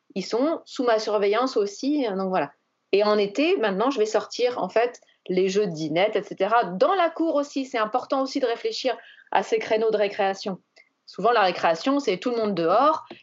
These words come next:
et puis, euh, voilà, et puis ça s'agite. Et puis... Mais il y a des enfants, surtout chez les tout petits et chez les petits,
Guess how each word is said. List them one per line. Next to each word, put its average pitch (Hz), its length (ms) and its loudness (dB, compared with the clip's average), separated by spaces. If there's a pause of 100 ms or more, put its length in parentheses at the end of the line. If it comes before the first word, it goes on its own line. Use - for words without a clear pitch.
et 175 100 -4
puis, 233 340 -2
euh, 175 380 2
voilà, 226 340 4
et 196 60 -2
puis - 140 -10
ça 175 120 -2
s'agite. 185 440 -2
Et 427 60 -2
puis... - 120 -10 (260)
Mais 190 120 -2
il - 20 0
y 196 60 4
a 190 40 4
des 190 200 0
enfants, 269 380 0
surtout 320 420 -2
chez 269 120 -2
les 233 120 0
tout 240 120 -10
petits 233 340 -6
et 214 120 0
chez 196 160 -4
les 170 120 -2
petits, 302 340 -2